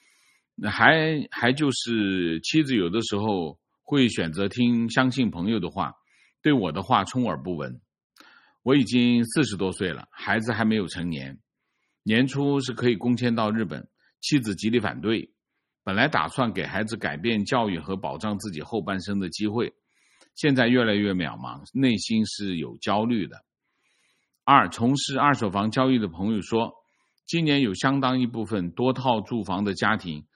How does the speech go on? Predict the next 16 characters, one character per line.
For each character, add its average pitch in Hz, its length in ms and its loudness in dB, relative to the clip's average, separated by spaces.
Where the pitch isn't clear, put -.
都 135 160 4
在 120 180 2
选 76 220 -8
择 82 120 -10
卖 92 200 -2
房， - 380 -14
而 131 160 2
且 139 100 4
我 104 180 4
们 110 120 4
也 98 120 2
亲 139 220 -2
眼 101 160 0
看 113 240 -2
到 87 160 -2
房-， 104 500 -4